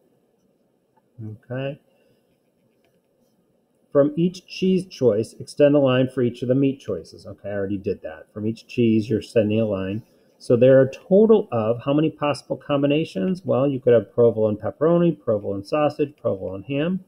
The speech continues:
You got mozzarella pepperoni, mozzarella sausage, mozzarella ham. So that's one, two, three, four, five, six, six different options. Okay, six outcomes. If the special included a third topping of either onions or green peppers,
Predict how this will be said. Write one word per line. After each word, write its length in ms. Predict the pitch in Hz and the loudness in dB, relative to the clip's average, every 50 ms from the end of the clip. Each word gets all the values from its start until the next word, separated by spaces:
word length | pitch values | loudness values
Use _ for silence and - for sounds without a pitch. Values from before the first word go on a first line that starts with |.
| _ _ _ _ _ _ _ _ _ _ _ | _ _ _ _ _ _ _ _ _ _ _
You 80 | - 107 | -6 -4
got 140 | 110 107 | -4 -2
mozzarella 680 | 98 107 113 110 - - 120 120 139 156 170 160 160 - | 0 0 0 0 -2 0 4 6 6 8 6 6 4 2
pepperoni, 520 | 160 156 - 160 156 156 160 160 151 - _ _ | -2 0 2 2 2 2 2 0 -2 -2 _ _
mozzarella 480 | - 117 - - - 131 139 156 156 143 | -12 -12 -12 -8 0 2 4 4 4 2
sausage, 560 | 151 151 147 143 131 - - 147 - - _ 127 | 2 -2 -2 -2 -2 -4 -8 -10 -10 -10 _ -14
mozzarella 560 | 113 110 113 113 113 - - 120 113 107 101 - _ _ | -12 -10 -8 -8 -8 -8 -4 -2 -2 -2 -2 -6 _ _
ham. 160 | - 98 85 - _ | -20 -20 -20 -20 _
So 120 | - - 117 | -20 -8 -4
that's 280 | 120 127 127 123 - | -2 -2 -2 -2 -2
one, 200 | 120 123 120 120 | -2 -2 -2 -2
two, 220 | 113 - 127 120 113 | -2 -2 -4 -6 -6
three, 260 | - - 123 120 117 | -4 -4 -4 -4 -4
four, 280 | - _ 127 120 107 | -4 _ -2 -2 -2
five, 260 | - _ 117 113 110 - | -2 _ -6 -6 -6 -6
six, 340 | - - 117 104 - - | -4 -6 -6 -6 -6 -12
six 300 | - - 117 - - - | -10 -10 -10 -10 -10 -18
different 400 | - - 110 - _ - 110 - - 104 | -6 -6 -6 -6 _ -8 -8 -8 -8 -16
options. 640 | 98 95 _ - - 87 87 82 87 - - - _ _ _ _ _ _ _ _ _ _ _ _ 107 95 _ | -20 -20 _ -20 -20 -20 -20 -20 -20 -20 -20 -20 _ _ _ _ _ _ _ _ _ _ _ _ -20 -20 _
Okay, 420 | _ 110 113 123 131 139 139 131 _ _ _ _ _ _ | _ -8 -6 -6 -6 -6 -8 -10 _ _ _ _ _ _
six 260 | - - - - - _ _ | -12 -12 -12 -12 -12 _ _
outcomes. 600 | - 123 113 - - - 113 - - - - - _ _ _ _ _ _ _ _ _ _ _ _ _ _ _ _ _ _ _ _ _ _ _ | -2 -2 -2 -2 -4 -14 -16 -16 -14 -18 -20 -20 _ _ _ _ _ _ _ _ _ _ _ _ _ _ _ _ _ _ _ _ _ _ _
If 100 | - - | -12 -8
the 60 | - | -8
special 420 | 156 - - 208 208 190 - 220 202 | -8 -4 -2 -2 -2 0 0 0 2
included 460 | 202 185 185 - 185 180 175 185 190 | 2 2 2 4 2 2 4 2 -2
a 180 | 202 196 - - | -2 -2 -2 4
third 280 | - 240 240 240 - - | 6 6 8 6 6 2
topping 420 | 165 147 117 110 - 131 127 123 | 0 0 0 2 2 2 2 2
of 140 | 127 127 143 | 2 0 2
either 340 | 160 156 147 160 160 - - | 0 4 4 4 4 4 2
onions 520 | 175 180 185 185 190 190 190 185 175 - | 2 4 4 4 4 4 4 2 0 0
or 100 | 175 170 | -2 -4
green 340 | 156 151 165 175 175 180 175 | -2 -2 -2 0 0 0 -2
peppers, 680 | 170 175 190 196 - _ 113 - - _ _ - - | -2 -2 -4 -4 -4 _ -12 -12 -12 _ _ -20 -20